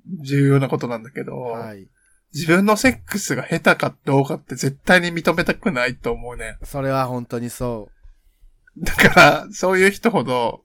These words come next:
Speaker 1: 講習を受けないと思うね。
Speaker 2: あ、てか、下手、
Speaker 1: セックス講習。
Speaker 2: まあ、そうね、下手っていうか相性じゃないと思ったけど、でも誰にとっても下手な人ってのはいる気がするな、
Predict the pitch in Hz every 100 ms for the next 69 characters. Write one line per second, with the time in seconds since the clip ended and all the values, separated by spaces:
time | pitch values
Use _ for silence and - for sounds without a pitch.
0 | _ - 131 - 233 131 135 160 156 117
1 | 123 120 117 110 147 180 _ 120 127 180
2 | - - 160 - 359 381 370 740 719 -
3 | - - - - 196 - 120 107 - _
4 | - 139 131 123 123 135 - 226 240 -
5 | 247 160 139 151 - 226 208 151 143 -
6 | 127 139 - 151 139 135 139 131 131 120
7 | 120 139 151 196 - 131 117 117 127 120
8 | 117 - 110 104 107 110 110 - 107 110
9 | - 107 110 123